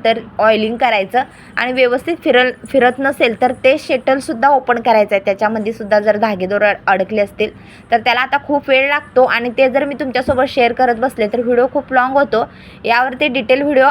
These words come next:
आहे, तुम्ही चेक करा आणि त्यानंतर मग जर तुमच्या खरंच शटलमध्ये पण दोरा अड-, अटॅच आज म्हणजे अडकला असेल तर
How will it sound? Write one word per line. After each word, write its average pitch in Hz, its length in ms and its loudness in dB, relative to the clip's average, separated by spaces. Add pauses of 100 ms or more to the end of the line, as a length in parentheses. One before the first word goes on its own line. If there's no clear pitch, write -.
आहे, 269 340 2
तुम्ही 233 260 -4
चेक 247 280 -2
करा 254 200 2 (340)
आणि 233 260 -4
त्यानंतर 247 420 0
मग 247 200 -4
जर 247 180 2
तुमच्या 240 240 -2 (140)
खरंच 254 280 -2
शटलमध्ये 220 520 0
पण 233 200 -2
दोरा 214 320 4
अड-, 208 180 -6 (100)
अटॅच 208 460 -2
आज 220 180 0
म्हणजे 214 240 -4
अडकला 214 420 0
असेल 226 360 -4 (300)
तर 233 80 0